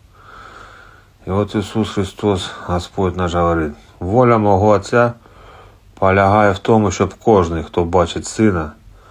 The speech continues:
та вірить у Нього, мав життя вічне. І я воскрешу його останнього дня".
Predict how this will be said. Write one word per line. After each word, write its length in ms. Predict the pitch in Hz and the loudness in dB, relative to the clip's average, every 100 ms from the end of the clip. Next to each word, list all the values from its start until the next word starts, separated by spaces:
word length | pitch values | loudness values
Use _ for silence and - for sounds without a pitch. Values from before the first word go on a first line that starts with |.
| - - - _ _ _ _ _ | -20 -20 -20 _ _ _ _ _
та 160 | 101 92 | -2 0
вірить 460 | 95 104 92 - | 2 2 2 -2
у 60 | 85 | -4
Нього, 340 | 85 78 78 | -4 -4 -4
мав 280 | 82 90 82 | -2 -2 -2
життя 320 | 90 76 87 | -6 -6 -4
вічне. 500 | 82 82 - 69 69 - - _ - - - | -4 -4 -8 -12 -16 -20 -20 _ -20 -14 -6
І 80 | 90 | 0
я 200 | 98 98 | 2 2
воскрешу 580 | 90 - 82 - 101 | 0 -4 -8 -6 -4
його 200 | 90 85 | -2 -2
останнього 640 | 85 80 87 85 85 82 85 | -4 -4 -4 -4 -4 -4 -6
дня". 320 | 80 78 | -8 -10